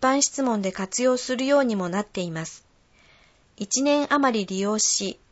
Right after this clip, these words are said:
タブレット端末をさらに活用していくため、令和三年十二月一日と二日に会議システムの研修会を再度開催しました。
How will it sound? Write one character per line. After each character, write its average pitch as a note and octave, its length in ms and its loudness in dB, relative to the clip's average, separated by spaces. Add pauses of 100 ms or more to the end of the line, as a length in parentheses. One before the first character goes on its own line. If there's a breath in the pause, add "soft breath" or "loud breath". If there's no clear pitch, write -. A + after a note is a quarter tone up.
タ G#3 120 -2
ブ A#3 100 0
レ C#4+ 100 6
ッ C#4+ 40 4
ト D4 140 -4
端 D4 420 0
末 G#3 80 0
を F#3+ 60 -2
さ C#4 180 -2
ら D4 120 2
に A#3 160 -2
活 G#3+ 320 -6
用 A#3 140 2
し - 80 0
て G#3+ 160 -2
い G#3 60 -4
く - 100 -12
た F#3+ 160 -6
め、 F3 240 -6 (600 loud breath)
令 B3 200 6
和 G#3 140 4
三 F3 300 -4
年 E3+ 300 -6 (120)
十 A3 200 2
二 C4+ 140 2
月 C4+ 280 0 (140)
一 C4 120 -4
日 C4 260 2
と G3 120 0
二 - 240 -8
日 F#3+ 140 -2
に F3 240 -6 (460 soft breath)
会 A#3+ 220 4
議 C4 140 -2
シ D4 160 0
ス - 100 -8
テ A#3+ 140 -2
ム F#3+ 120 -2
の F3 100 -6
研 A#3+ 260 2
修 C#4+ 260 4
会 G3 240 -2
を E3+ 140 -6
再 D4+ 300 0
度 G3+ 160 -2
開 G3 220 -4
催 G3 200 -2
し F#3+ 160 0
ま F3+ 100 -2
し - 80 0
た。 E3+ 240 -10